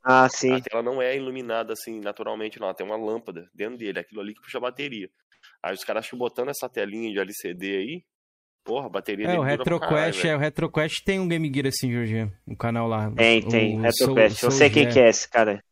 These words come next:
Speaker 3: É, ele
Speaker 2: Pô,
Speaker 3: tem um
Speaker 2: puxa,
Speaker 3: Game
Speaker 2: ele
Speaker 3: Gear
Speaker 1: Roda
Speaker 2: tem
Speaker 1: no
Speaker 3: diferente.
Speaker 2: nada a ver.
Speaker 3: Mas vamos seguindo aqui. Depois de, do Dreamcastzão, acabou os consoles ou não? Ainda teve mais?
Speaker 1: Acabou, já era.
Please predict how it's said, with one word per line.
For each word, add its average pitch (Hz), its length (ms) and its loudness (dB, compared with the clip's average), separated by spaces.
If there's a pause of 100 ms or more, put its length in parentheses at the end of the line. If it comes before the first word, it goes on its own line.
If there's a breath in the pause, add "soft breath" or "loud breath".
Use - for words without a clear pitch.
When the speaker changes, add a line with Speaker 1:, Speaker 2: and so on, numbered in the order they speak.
(280)
Speaker 3:
É, 117 140 -2
ele 117 120 -2
Speaker 2:
Pô, 113 80 -2
Speaker 3:
tem 131 160 0
um 135 40 -2
Speaker 2:
puxa, 135 140 -2
Speaker 3:
Game 135 180 0
Speaker 2:
ele - 100 -4
Speaker 3:
Gear - 120 2
Speaker 1:
Roda 127 200 10
Speaker 2:
tem 139 60 2
Speaker 1:
no 139 60 8
Speaker 3:
diferente. 123 180 6
Speaker 2:
nada 98 100 -2
a - 20 -8
ver. 90 200 -6 (1600 soft breath)
Speaker 3:
Mas 151 140 0
vamos 208 200 0
seguindo 190 300 0
aqui. 165 200 -4
Depois 170 420 0
de, 190 140 -4
do 185 140 -2
Dreamcastzão, 196 800 0
acabou 202 320 0
os 220 100 -4
consoles 226 460 0
ou 226 60 0
não? 170 180 0
Ainda 135 200 0
teve 151 220 -4
mais? 143 280 0 (580)
Speaker 1:
Acabou, 139 460 12
já 135 260 6
era. 123 360 10